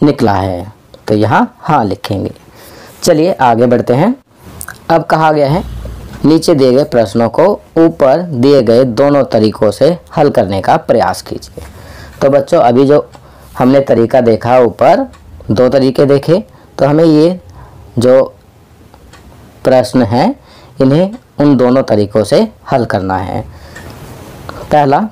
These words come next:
पचपन गुना बयालीस, तो पहले तरीके से करेंगे तो तालिका बनाएंगे, पचपन को पचास और पाँच के कॉलम में और बयालीस को चालीस और दो की रो में लिखेंगे।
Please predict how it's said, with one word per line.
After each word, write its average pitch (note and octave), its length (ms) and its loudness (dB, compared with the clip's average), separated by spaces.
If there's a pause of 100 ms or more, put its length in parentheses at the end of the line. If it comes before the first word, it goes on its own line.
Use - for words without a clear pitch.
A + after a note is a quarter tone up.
पचपन D#3 460 -2
गुना B2 300 2
बयालीस, A#2 520 0 (1500)
तो A2+ 80 0
पहले A#2+ 260 0
तरीके C3 340 0
से C#3 120 0
करेंगे B2+ 400 0
तो - 180 -8
तालिका A2+ 380 0
बनाएंगे, B2+ 460 0 (420)
पचपन C3 380 -2
को D#3 180 0 (440)
पचास C3 540 0
और - 280 -2
पाँच C3+ 340 -2 (120)
के A2+ 100 -2
कॉलम A#2+ 320 0
में G#3 220 0 (540)
और D#3 100 2
बयालीस C#3+ 400 2
को F3+ 160 0
चालीस C3+ 480 0
और - 160 -2
दो A2 220 0
की D3 220 0
रो C3 220 2
में G#2+ 140 0
लिखेंगे। G2 500 -4